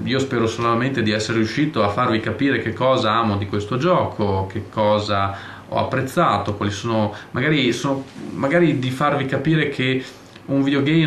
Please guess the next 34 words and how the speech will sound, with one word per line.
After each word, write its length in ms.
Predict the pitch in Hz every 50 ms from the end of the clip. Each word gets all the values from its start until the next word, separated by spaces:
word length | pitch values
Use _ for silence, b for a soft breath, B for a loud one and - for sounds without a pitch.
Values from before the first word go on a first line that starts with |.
| 156 -
un 340 | 147 139 135 131 139 135 135
videogame, 320 | 135 135 139 135 147 160 165
ma 100 | 156 143
magari 280 | 127 123 127 147 151 147
un'avventura 460 | 131 127 120 123 131 127 135 135 131
grafica, 500 | 135 143 151 151 - 151 - - 131 123
non 200 | 127 127 131 143
è 60 | 147
fatta 480 | 139 139 - 123 120 123 123 - - 117
solo, 440 | 113 - - 123 123 120 120 120
sempre 360 | 113 110 - 123 120 117 117 120
solo 200 | - 131 123 120
di 80 | 120
punta 320 | 113 - - 123 117 110 127
e 80 | 113
clicca, 600 | - - 123 123 117 120 - - 123 117 117 117 B B B B
e 120 | - 123 113
sempre 300 | - - 127 120 117 120
dei 80 | 117 117
soliti 300 | - 127 120 113 113 113
cliché, 640 | 110 117 117 110 - - - 120 113 113 117 113 B B B B B
e 100 | - -
sempre 260 | - 135 131 123 127
della 160 | 117 117 113
stes-, 280 | 110 - - 120 117 -
stessa 320 | - - 123 120 - 123
storia 600 | 117 - - 123 117 113 110 110 110 107 104 104
narrata 680 | 104 104 107 110 107 110 107 104 104 104 104 - 107
in 100 | 107 107
maniera 360 | 104 104 104 107 107 104 104 104
più 160 | 101 - 120
o 40 | 110
meno 220 | 110 113 110 107
lineare, 640 | 107 107 107 107 107 104 104 101 101 104 104 104